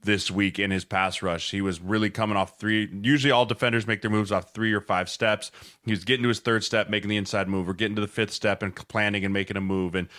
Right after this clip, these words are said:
the thing I loved is his power looked back. You know, a lot of his sacks early in his career because he was so much powerful and he was able to just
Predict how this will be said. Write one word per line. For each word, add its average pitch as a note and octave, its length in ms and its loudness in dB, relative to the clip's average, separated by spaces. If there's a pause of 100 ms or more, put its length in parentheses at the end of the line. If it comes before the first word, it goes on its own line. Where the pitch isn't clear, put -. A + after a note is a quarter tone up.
(220)
the A2+ 80 -2
thing D3 160 2
I C3 80 4
loved B2 280 4
is G2 120 0
his G2 200 -4
power G#2+ 480 2
looked F#2 300 -2
back. B1 380 -4
You G#2 80 -6
know, G#2 120 2
a G#2 40 4
lot A2 280 4
of A2 60 -2
his A2+ 180 -2
sacks G#2+ 460 -2 (420)
early A#2+ 300 6
in G#2+ 60 2
his G2+ 140 0
career G2+ 320 2
because F#2+ 300 -2
he G#2+ 80 0
was G2 100 0
so A#2 100 -2
much G#2 180 -2
powerful G#2 640 2
and G2 80 0
he G2+ 60 0
was G2+ 100 0
able G#2 180 0
to F#2 60 -4
just F#2+ 140 -4